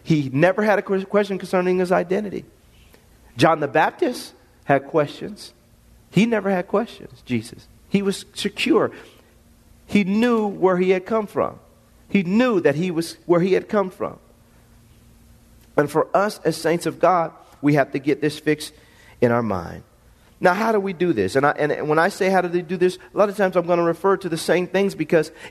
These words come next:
it's a matter of the same thing. We have to learn to get into the Word of God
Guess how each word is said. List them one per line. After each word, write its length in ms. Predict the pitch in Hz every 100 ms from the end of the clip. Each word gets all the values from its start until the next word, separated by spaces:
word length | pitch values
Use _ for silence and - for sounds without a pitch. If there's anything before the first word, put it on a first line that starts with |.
| -
it's 200 | 165 -
a 60 |
matter 360 | 165 175 202 180
of 80 | 147
the 80 | 131
same 300 | - 131 110
thing. 260 | 113 101 - - -
We 200 | 131 214
have 300 | 185 185 -
to 100 | 156
learn 640 | 139 156 175 185 196 214 214 - - - _
to 140 | -
get 380 | 120 107 180 214
into 520 | 180 196 185 - 185
the 160 | 165 170
Word 680 | 151 143 165 196 202 202 -
of 400 | 165 185 170 -
God 600 | 165 165 151 120 101 -